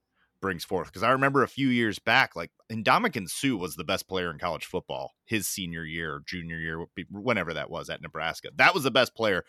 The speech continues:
Everyone knew it when they were watching him. He probably should have won the Heisman,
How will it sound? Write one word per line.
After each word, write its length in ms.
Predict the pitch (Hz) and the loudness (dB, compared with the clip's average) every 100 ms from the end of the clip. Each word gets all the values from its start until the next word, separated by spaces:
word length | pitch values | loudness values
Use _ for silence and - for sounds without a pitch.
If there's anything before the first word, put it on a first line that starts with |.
| - - | -6 4
Everyone 360 | 139 156 135 113 | 6 6 2 2
knew 200 | 131 113 | 2 2
it 40 | |
when 120 | 85 | 2
they 100 | 95 | 0
were 120 | 90 85 | 0 4
watching 340 | 95 - 82 | 4 2 -4
him. 160 | 58 - _ - | -12 -20 _ -8
He 80 | 120 | -8
probably 480 | - 110 156 151 135 | -4 2 4 4 2
should 200 | - 117 | 2 0
have 100 | 104 | 2
won 160 | 113 | 0
the 80 | 80 | 2
Heisman, 480 | 104 123 92 76 | 2 2 -2 -8